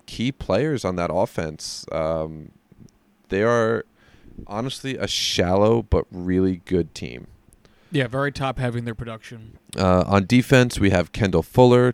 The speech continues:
Speaker 1: Tyrann Mathieu, Reggie Ragland, Frank Clark, Chris Jones, Darren Lee, Alex Okafor, and Chavarius Ward. Um, again, s-, pretty top heavy. Um,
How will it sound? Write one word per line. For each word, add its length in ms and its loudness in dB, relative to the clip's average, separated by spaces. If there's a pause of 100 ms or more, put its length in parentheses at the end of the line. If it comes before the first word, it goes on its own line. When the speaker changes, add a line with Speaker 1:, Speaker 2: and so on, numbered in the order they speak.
(120)
Speaker 1:
Tyrann 380 2
Mathieu, 540 2
Reggie 260 0
Ragland, 680 4
Frank 320 2
Clark, 580 6
Chris 320 4
Jones, 580 2 (200)
Darren 400 4
Lee, 340 0 (140)
Alex 480 2
Okafor, 720 6
and 200 -2 (300)
Chavarius 640 4
Ward. 440 6 (840)
Um, 540 -6
again, 520 0 (260)
s-, 380 -14
pretty 340 0
top 340 0
heavy. 400 2 (640)
Um, 680 2